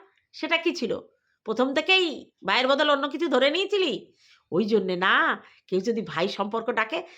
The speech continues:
তোর সেটা সহ্য হয় না। আর শোন, সন্দীপের মা কেন বলেছে জানিস তো? কেন বলেছে? যে ওই, আহ, সীমার আসার কথা ছিল। হ্যাঁ রে, সীমার আসার কথা ছিল,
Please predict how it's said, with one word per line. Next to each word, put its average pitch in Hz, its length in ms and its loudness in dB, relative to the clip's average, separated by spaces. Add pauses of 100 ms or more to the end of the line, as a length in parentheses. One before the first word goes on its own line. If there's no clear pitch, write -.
(220)
তোর 285 240 4
সেটা 175 280 -6
সহ্য 170 320 -10
হয় 143 200 -6
না। - 180 -12 (340)
আর 339 120 2
শোন, 359 600 4 (220)
সন্দীপের 285 520 0
মা 320 120 4
কেন 320 260 2
বলেছে 381 340 2
জানিস 381 340 0
তো? 427 460 4 (320)
কেন 339 240 2
বলেছে? 262 500 2 (360)
যে 247 480 4
ওই, 233 460 0 (260)
আহ, 196 320 2
সীমার 294 380 0
আসার 269 280 0
কথা 294 180 0
ছিল। 339 200 2 (340)
হ্যাঁ 370 380 4
রে, 320 520 4 (280)
সীমার 311 320 2
আসার 302 300 2
কথা 302 200 2
ছিল, 349 260 2